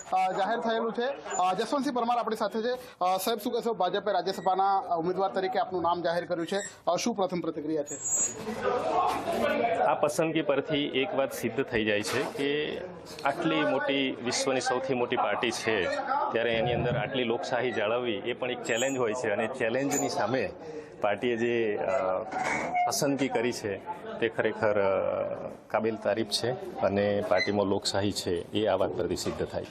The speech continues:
Speaker 1: એક અપક્ષ ઉમેદવાર તરીકે આપે ઉમેદવારી પણ કરી હતી વિધાનસભામાં અને ફરી ભાજપ, અ, તરફથી એક રાજ્યસભાના ઉ-,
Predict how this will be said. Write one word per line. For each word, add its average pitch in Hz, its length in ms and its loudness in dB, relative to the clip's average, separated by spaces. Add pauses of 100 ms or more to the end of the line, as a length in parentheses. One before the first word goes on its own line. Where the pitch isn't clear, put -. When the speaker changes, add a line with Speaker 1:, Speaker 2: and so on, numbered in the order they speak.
(100)
Speaker 1:
એક 180 140 2
અપક્ષ 311 300 0
ઉમેદવાર 196 340 2
તરીકે 185 300 0
આપે 180 520 0
ઉમેદવારી 170 380 2
પણ 190 180 2
કરી 165 180 2
હતી 165 100 -2
વિધાનસભામાં 151 560 0
અને 160 100 0
ફરી 180 200 0
ભાજપ, 160 500 -2
અ, 160 140 2
તરફથી 160 400 0
એક 165 160 -2
રાજ્યસભાના 156 480 2
ઉ-, 147 180 2